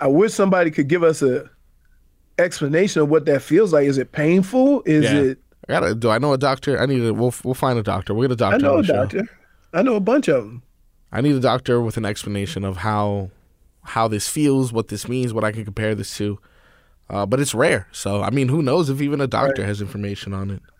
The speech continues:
Speaker 1: Right. So, um, but other than that,
Speaker 2: Man.
Speaker 1: how, how was, how was, uh, Improv Funny this week?
Speaker 2: Yes, we had a Corey Holcomb this week.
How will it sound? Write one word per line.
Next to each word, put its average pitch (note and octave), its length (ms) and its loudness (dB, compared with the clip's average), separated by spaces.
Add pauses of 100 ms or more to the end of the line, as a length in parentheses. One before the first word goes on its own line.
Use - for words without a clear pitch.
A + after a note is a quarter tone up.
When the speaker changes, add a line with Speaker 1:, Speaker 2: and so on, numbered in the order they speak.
(340)
Speaker 1:
Right. E3+ 420 0
So, E3 420 0 (520)
um, D3 600 2
but E3 240 2
other G3 220 4
than F#3+ 180 2
that, A3 320 2 (300)
Speaker 2:
Man. A#2+ 300 -2
Speaker 1:
how, F3+ 240 2
how F#3+ 160 2
was, F3+ 160 2
how F#3+ 160 4
was, F3 180 0
uh, C#3 360 4
Improv F3+ 360 2
Funny G3+ 260 2
this F#3+ 200 0
week? G3+ 180 2 (200)
Speaker 2:
Yes, E3+ 260 0
we F#3 80 2
had E3+ 100 -2
a - 60 -6 (140)
Corey G3+ 440 2
Holcomb B2+ 600 0
this - 280 -12
week. E2+ 300 -14